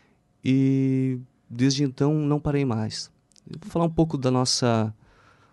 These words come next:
da nossa fábrica de histórias, que é um, uma fábrica que temos com uma equipe, juntamente com o roteirista Xixo Muraro, amigo nosso que tu deve conhecer,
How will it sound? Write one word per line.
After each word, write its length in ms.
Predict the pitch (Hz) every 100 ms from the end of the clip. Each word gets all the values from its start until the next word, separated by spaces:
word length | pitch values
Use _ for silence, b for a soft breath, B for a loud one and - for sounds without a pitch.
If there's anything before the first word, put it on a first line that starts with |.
| b b -
da 220 | 110 110
nossa 360 | 117 117 -
fábrica 520 | 117 - 127 123 120 110
de 60 |
histórias, 640 | 107 - 120 120 104 - - _ _
que 120 | 117
é 40 |
um, 320 | 110 110 107 113 - _ _ -
uma 140 | 117 104
fábrica 640 | - 123 117 113 113 110 _ b b b b b
que 100 | -
temos 420 | - 123 123 117 -
com 160 | -
uma 160 | 110 110
equipe, 540 | 107 139 131 117 104 107
juntamente 480 | 117 113 110 113 -
com 340 | 117 110 107 -
o 80 | 110
roteirista 480 | 110 113 117 -
Xixo 300 | 117 117 -
Muraro, 320 | 110 110 131 113
amigo 240 | 110 110
nosso 240 | 117 127
que 60 | -
tu 60 | 113
deve 160 | 107
conhecer, 540 | 110 113 113 - 151